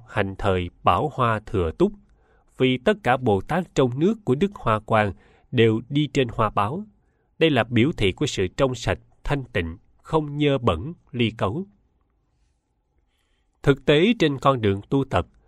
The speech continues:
hành giả sống đời viễn ly càng thâm sâu chừng nào, thì sự thanh tịnh càng trở nên thuần khiết, rạng ngời chừng đó. Hoa báo nâng dưới chân còn gợi lên ý nghĩa rằng các vị Bồ Tát đi đến đâu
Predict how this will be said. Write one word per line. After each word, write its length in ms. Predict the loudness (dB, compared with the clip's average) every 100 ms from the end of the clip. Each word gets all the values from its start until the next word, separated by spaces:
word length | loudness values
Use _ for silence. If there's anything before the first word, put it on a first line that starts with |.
| _
hành 180 | -4 -2
giả 300 | 0 0 -2
sống 320 | -2 -2 0
đời 200 | 0 0
viễn 320 | 0 -4 -4
ly 280 | -2 -2 -2 -4
càng 220 | -4 -2 -2
thâm 180 | -4 -2
sâu 240 | 0 0
chừng 280 | 0 -6 -4
nào, 260 | -4 -4 -6 _ _ _ -4
thì 140 | -2
sự 220 | -2 -4 0
thanh 180 | -2 -2
tịnh 320 | -2 -2 -4 -6
càng 280 | -2 -2 -2
trở 120 | -2 0
nên 200 | 0 0
thuần 260 | -2 -2
khiết, 260 | -2 -2 -2 _ _ _
rạng 260 | -2 -2 0
ngời 180 | -2 -2
chừng 260 | -6 -2
đó. 300 | 2 2 -2 -12 _ _ _ _ _ _
Hoa 240 | 0 2 2
báo 320 | 0 0 0
nâng 280 | 0 0 0
dưới 120 | -4
chân 340 | -2 -2 -2 -4 -14 _
còn 280 | 0 0 0
gợi 200 | 0 0
lên 220 | 2 -2 0
ý 140 | -2 -2
nghĩa 240 | -2 -4 -2
rằng 240 | -4 -6 _ _ _ -6
các 180 | -6 -4
vị 140 | -4
Bồ 220 | 0 0
Tát 360 | 0 -4 -4 -2
đi 120 | 0
đến 220 | 0 0
đâu 260 | 0 0